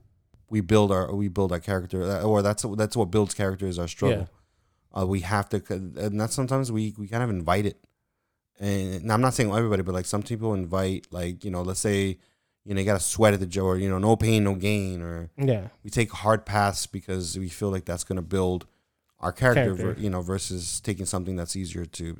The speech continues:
Speaker 1: you know, to manage. Um, so I, I do,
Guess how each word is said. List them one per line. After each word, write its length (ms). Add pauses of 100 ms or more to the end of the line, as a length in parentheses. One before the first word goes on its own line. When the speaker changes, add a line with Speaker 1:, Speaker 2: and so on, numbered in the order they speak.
Speaker 1:
you 80
know, 100
to 80
manage. 400 (560)
Um, 540 (720)
so 180
I, 200
I 120
do, 440